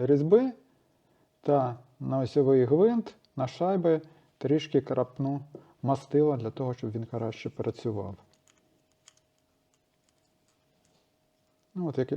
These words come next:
як я і казав, гвинти відкручуються взагалі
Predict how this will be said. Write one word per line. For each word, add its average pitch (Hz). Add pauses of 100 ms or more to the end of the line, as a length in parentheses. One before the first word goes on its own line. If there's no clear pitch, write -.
(160)
як 139
я 127
і 120
казав, 120 (380)
гвинти 127
відкручуються 120
взагалі 120